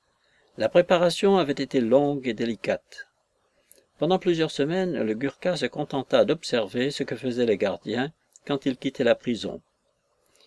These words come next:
Il nota leurs habitudes et leurs trajets, les suivant à pied, à moto ou en voiture, une Maurice achetée au marché noir,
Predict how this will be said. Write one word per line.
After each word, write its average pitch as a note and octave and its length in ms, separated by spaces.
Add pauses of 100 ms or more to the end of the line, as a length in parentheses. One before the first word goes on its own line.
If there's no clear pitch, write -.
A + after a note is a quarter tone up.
(180)
Il A2 140
nota B2 400
leurs G#2 220
habitudes A2+ 560
et F#2+ 60
leurs F#2+ 180
trajets, C#3 520 (580)
les G2+ 100
suivant C#3+ 320
à F#2+ 160
pied, D#3 460
à G2+ 60
moto C#3 580
ou A2+ 40
en G2 100
voiture, B2+ 680 (320)
une C#3+ 140
Maurice C#3+ 400
achetée - 360
au G#2+ 60
marché A2+ 320
noir, A2+ 500